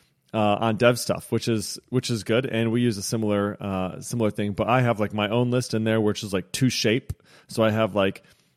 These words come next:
requests that come down from all the meetings that I'm in, and then I, it's my job to basically shape those out so there's enough information in there for the developers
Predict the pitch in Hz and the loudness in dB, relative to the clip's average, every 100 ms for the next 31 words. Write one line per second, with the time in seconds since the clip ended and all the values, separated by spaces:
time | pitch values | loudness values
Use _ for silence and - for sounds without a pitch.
0 | _ 113 - 135 123 - - 120 113 107 | _ -4 2 2 2 -2 -2 -2 0 0
1 | 101 104 104 95 107 107 98 98 95 95 | 0 2 2 2 0 -2 -2 -2 0 -2
2 | 95 101 104 104 98 101 101 107 113 110 | -2 -2 -2 0 0 0 -2 -4 -2 -2
3 | 104 98 98 - 107 107 104 110 98 92 | 0 -2 -2 -4 -2 0 -2 -4 -6 -6
4 | 92 92 - 139 - 113 113 98 101 - | -6 -4 0 0 2 2 2 2 0 -2
5 | - 110 98 107 98 110 117 107 104 104 | -4 -2 0 0 -2 -2 -4 -2 0 -2
6 | - 98 92 92 92 98 87 87 92 92 | -2 -4 -4 -4 -4 -6 -6 -4 -2 -2
7 | 87 90 90 87 | -2 -2 -2 -4